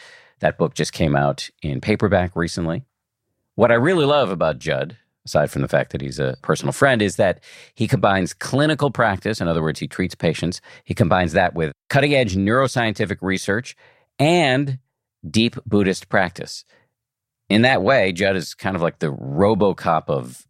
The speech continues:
dealing with human suffering. In this conversation, we talked about the current levels of anxiety in our culture, post-pandemic, Judd's definition of anxiety, and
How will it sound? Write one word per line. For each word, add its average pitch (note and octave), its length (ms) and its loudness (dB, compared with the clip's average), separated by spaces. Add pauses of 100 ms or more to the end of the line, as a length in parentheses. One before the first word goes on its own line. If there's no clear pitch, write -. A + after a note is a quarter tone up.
(120)
dealing D#2 320 0
with C#2+ 140 -2
human C#2+ 340 -4
suffering. - 420 -2 (1040)
In B2+ 140 4
this B2+ 140 2
conversation, B2 480 2
we G2 80 -2
talked G#2+ 220 0
about F2 340 2 (380)
the G#2 80 -6
current A2 280 2
levels F#2 240 2
of D#2+ 80 0
anxiety F2+ 500 0
in E2 100 -2
our C#2+ 100 -2
culture, G2 560 -2 (240)
post-pandemic, E2+ 880 0 (240)
Judd's E2 340 0
definition G2 560 0
of A#2+ 80 0
anxiety, G#2+ 800 0 (480)
and D2 380 2